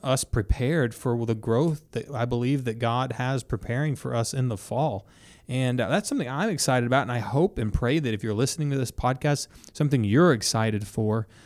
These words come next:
uh, that we have so many new people coming to our church, and it's such a beautiful thing. And I, I wanna encourage you to continue connecting with people. Uh, the,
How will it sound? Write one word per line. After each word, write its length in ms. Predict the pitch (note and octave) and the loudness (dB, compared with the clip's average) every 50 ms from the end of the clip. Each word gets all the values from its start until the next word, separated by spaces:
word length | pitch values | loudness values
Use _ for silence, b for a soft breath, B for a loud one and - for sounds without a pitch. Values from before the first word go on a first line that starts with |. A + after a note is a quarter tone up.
| b b b | b b b
uh, 200 | - A2+ G#2 G2+ | -6 -4 -4 -4
that 200 | G#2+ A2+ A2 E2 | -2 -2 -2 -2
we 200 | C#2 A#2 B2 D3+ | 0 0 2 2
have 220 | D3+ C#3+ C3+ A#2 G2+ | 2 2 0 -2 -4
so 300 | - - - D3 D#3+ E3+ | -4 -2 0 0 2 2
many 220 | E3 D3+ C#3+ A2+ | 2 2 2 2
new 180 | G2+ G2+ G#2+ G#2+ | 0 0 0 0
people 320 | G2+ - A2 G#2 - A2 | 0 -2 -6 -4 -4 -6
coming 300 | G2+ - A2 G#2 G2+ G#2+ | -6 -6 -6 -4 -4 -6
to 80 | G#2 G#2 | -6 -6
our 100 | G#2 G2+ | -8 -8
church, 400 | - - - A2 G#2+ G#2 - - | -10 -8 -6 -6 -6 -6 -6 -6
and 140 | C3 A#2 A#2 | -6 -6 -4
it's 120 | A2 - | -4 -4
such 240 | - - D3 - - | -4 -4 -4 -2 -4
a 60 | C#3 | -4
beautiful 540 | A#2+ G2+ - A#2+ C3 C#3+ C#3 B2+ - - G#2 | -4 -2 0 2 2 4 2 0 -4 -6 -10
thing. 400 | - - - B2 B2 A#2+ A2+ G#2 b b b b b b b b | -10 -6 -6 -4 -4 -4 -6 -8 b b b b b b b b
And 120 | - B2+ B2 | -6 -4 -4
I, 120 | B2+ C3+ | -2 -2
I 180 | C3+ - G#2+ C3+ | -4 -2 -2 0
wanna 200 | C#3 D#3 F3+ G#3 | 0 0 0 0
encourage 400 | G#3 E3 - E3 E3 C#3+ B2 C3 | -2 -2 0 0 0 0 0 -2
you 60 | D3 | -2
to 80 | D3 C3 | -2 -2
continue 360 | - B2 A#2 - F#3+ A3+ B3 | -2 -4 -4 -2 -2 -2 -2
connecting 540 | - - C#3 C3+ B2+ B2+ D3 - - C#3 B2+ | -4 -4 -4 -2 -2 -2 -2 -2 -2 -2 -2
with 160 | B2 G#2+ - | -2 -4 -4
people. 400 | - - G#2+ - - - F#2 - - b b b b b b b b | -6 -6 -6 -4 -4 -6 -6 -8 -14 b b b b b b b b
Uh, 180 | - A2 G#2 G2 | -8 -6 -6 -6
the, 420 | A2+ B2 B2+ - A#2 - C3 A#2 | -6 -8 -8 -10 -10 -10 -10 -10